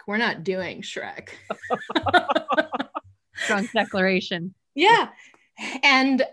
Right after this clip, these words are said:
Speaker 1: I called my friend and executive producer on the way home. Um, I wasn't driving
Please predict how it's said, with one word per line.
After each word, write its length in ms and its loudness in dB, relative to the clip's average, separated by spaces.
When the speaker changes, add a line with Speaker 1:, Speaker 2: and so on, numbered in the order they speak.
Speaker 1:
I 580 2
called 720 4
my 460 2
friend 480 0
and 160 -2
executive 520 -4
producer 380 -4
on 180 -2
the 80 -6
way 160 -4
home. 540 -4
Um, 680 0
I 340 -2
wasn't 600 -6
driving 520 -8